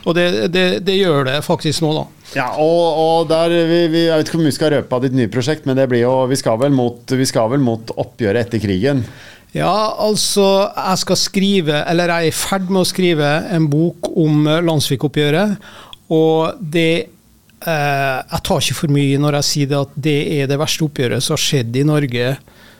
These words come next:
Speaker 1: siden ja, det, det,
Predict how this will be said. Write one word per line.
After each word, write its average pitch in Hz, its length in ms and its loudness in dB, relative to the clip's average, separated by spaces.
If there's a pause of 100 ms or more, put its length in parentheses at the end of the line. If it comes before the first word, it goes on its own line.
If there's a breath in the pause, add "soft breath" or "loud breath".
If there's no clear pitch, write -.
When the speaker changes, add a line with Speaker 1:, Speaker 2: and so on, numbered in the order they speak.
(360 loud breath)
Speaker 1:
siden 123 640 -2 (1160)
ja, 139 100 -4
det, 151 180 -2
det, - 120 -2